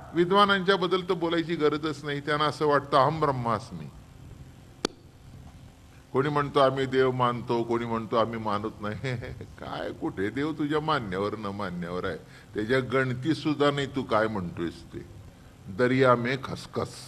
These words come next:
हा, दर्या, अरे कोण तू बोलतो न कोण, कोण तुला विचारतो?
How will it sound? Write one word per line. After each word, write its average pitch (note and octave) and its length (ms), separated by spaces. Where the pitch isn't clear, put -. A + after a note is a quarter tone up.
हा, B2 520
दर्या, C3 320
अरे D3+ 160
कोण C3 440
तू E3+ 180
बोलतो D#3+ 400
न D3+ 80
कोण, C3 320
कोण D#3 280
तुला F3+ 280
विचारतो? D#3+ 760